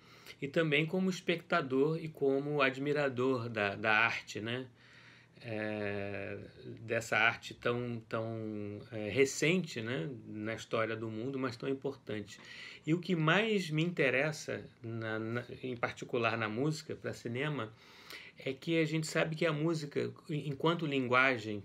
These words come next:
pura, ou seja, quando ela não está atrelada ao texto, ela não tem um significado, né? A música tem essa particularidade, por isso que ela é tão interessante como linguagem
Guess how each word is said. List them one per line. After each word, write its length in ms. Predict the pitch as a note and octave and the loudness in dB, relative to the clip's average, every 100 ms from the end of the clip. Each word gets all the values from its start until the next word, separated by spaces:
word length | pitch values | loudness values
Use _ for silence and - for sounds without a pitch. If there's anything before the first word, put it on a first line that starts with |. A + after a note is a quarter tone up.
| - | -4
pura, 320 | E3 E3 G#2+ | -2 0 0
ou 80 | G#2+ | -2
seja, 320 | - A2+ A2 | -2 -2 -2
quando 300 | - C3 C3 | -2 0 2
ela 160 | B2 B2 | 2 2
não 240 | C3+ D#3 | 0 0
está 500 | C#3+ - C3+ A#2+ A#2 - - - | -2 0 4 4 0 -12 -20 -12
atrelada 600 | - A#2 - A#2+ A2 A2 A2 | -2 -2 2 4 4 2 0
ao 60 | |
texto, 580 | G#2 C#3+ D3+ C#3 - A2 - - - _ - - - - - | -2 -2 0 -2 -6 -12 -14 -20 -20 _ -20 -20 -18 -16 -2
ela 380 | A#2+ B2+ C3+ | 2 4 4
não 320 | C#3+ C#3+ D#3 D#3+ | 2 2 2 4
tem 240 | E3 E3+ | 2 2
um 60 | D3 | 0
significado, 840 | - B2 A2+ - - - G2+ G#2 | -2 -2 -4 -6 -12 -14 -14 -16
né? 260 | A#2+ A#2+ C3 - - - - - - | -10 -8 -8 -12 -20 -20 -20 -20 -12
A 80 | B2 | -6
música 360 | D#3 C3+ C#3 C#3+ | 0 0 2 0
tem 240 | - C3 | 2 2
essa 200 | C#3 C#3+ | 2 0
particularidade, 960 | C#3 C3 - - C#3+ C3+ C#3+ A#2+ A2 G#2 | -2 -2 -4 -4 0 2 2 2 0 -2
por 200 | - A#2+ | -6 -2
isso 220 | C3 C3 | -2 -4
que 160 | C#3+ B2+ | -2 2
ela 140 | A#2+ | 2
é 40 | A#2+ | 0
tão 420 | - C3 C3 C3+ C3 B2 A#2+ | 0 0 2 2 0 -2 -4
interessante 800 | B2 A#2+ C#3 B2+ A#2 - D3+ D#3 | -4 4 6 6 4 2 2 0
como 220 | - A#2+ | -4 -2
linguagem 720 | A2+ G#2+ A2+ C#3 C#3+ A#2+ A2 | -2 0 2 4 2 0 -4